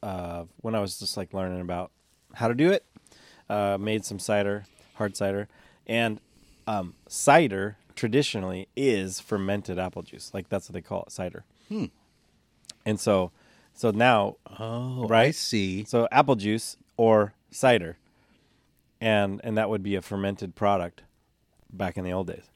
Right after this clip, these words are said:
Speaker 2: So it's back to the ginger ale, ginger beer.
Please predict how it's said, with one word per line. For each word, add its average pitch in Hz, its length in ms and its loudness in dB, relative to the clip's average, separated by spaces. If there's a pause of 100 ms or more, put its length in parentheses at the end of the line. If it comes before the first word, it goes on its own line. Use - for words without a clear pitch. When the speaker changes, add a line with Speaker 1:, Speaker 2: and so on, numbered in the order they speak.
(520)
Speaker 2:
So 127 200 -2
it's 113 120 2
back 117 280 0
to 113 100 -2
the 95 140 -2
ginger 95 520 -2
ale, 90 480 -2 (1160)
ginger 92 380 -2
beer. 85 580 -4